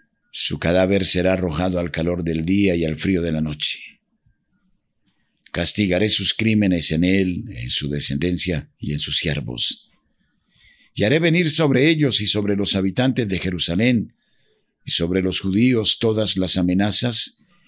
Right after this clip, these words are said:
con que los he contaminado, sin que ellos me escuchasen". Jeremías tomó otro volumen y se lo entregó a Baruc, hijo de Neherías,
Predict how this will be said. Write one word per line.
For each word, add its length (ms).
con 180
que 140
los 400
he 180
contaminado, 880
sin 320
que 240
ellos 440
me 60
escuchasen". 840
Jeremías 600
tomó 320
otro 240
volumen 420
y 40
se 160
lo 100
entregó 360
a 40
Baruc, 380
hijo 280
de 140
Neherías, 840